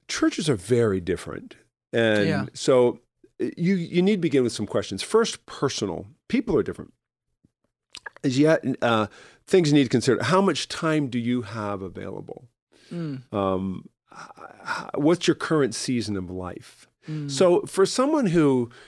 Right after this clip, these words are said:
Speaker 1: you know, is married, has three kids, four kids, all at the age of five, I,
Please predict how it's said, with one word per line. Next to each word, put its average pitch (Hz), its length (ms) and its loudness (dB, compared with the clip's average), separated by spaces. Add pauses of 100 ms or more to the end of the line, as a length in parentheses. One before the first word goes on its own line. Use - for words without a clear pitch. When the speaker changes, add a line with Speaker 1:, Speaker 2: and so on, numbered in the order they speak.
(120)
Speaker 1:
you 160 100 2
know, 127 300 6
is 127 180 0
married, 185 440 4
has 123 280 0
three - 520 -2
kids, 151 480 2
four 160 240 0
kids, 143 560 0
all 143 300 0
at 135 60 0
the 135 60 4
age 135 160 2
of 123 80 0
five, 127 440 2 (920)
I, - 100 -8